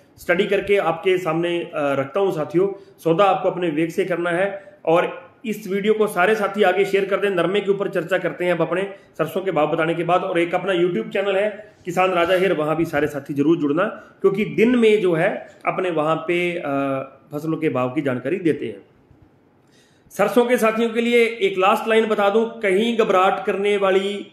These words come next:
अ, ज़रूरत नहीं है, कहीं ज़्यादा दिक्कत वाली बात नहीं है और सरसों के अंदर रुख जो है अच्छा आपको बनता हुआ नजर आएगा साथियों। एकदम से बड़ी तेजी भी नहीं आएगी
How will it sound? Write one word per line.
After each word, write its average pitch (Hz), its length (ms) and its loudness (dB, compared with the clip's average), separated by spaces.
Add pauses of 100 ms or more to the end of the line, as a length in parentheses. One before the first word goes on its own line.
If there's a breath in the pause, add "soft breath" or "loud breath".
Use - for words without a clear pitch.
(500)
अ, 151 340 0
ज़रूरत 185 300 2
नहीं 165 280 2
है, 190 400 -4 (160)
कहीं 196 260 2
ज़्यादा 165 220 2
दिक्कत 160 280 -2
वाली 160 200 0
बात 139 220 -2
नहीं 135 180 -2
है 196 380 -6 (120)
और 156 140 2
सरसों 160 340 -4
के 175 120 -2
अंदर 156 260 0
रुख 160 240 -2
जो 143 160 0
है - 220 -4
अच्छा 160 220 -6
आपको 156 240 -2
बनता 131 260 -4
हुआ 127 120 -4
नजर 123 300 -6 (160)
आएगा 120 260 -6
साथियों। 143 420 -6 (420 loud breath)
एकदम 214 340 2
से 233 160 2
बड़ी 196 180 0
तेजी 170 300 -2
भी 214 100 0
नहीं 220 120 2
आएगी 214 460 -2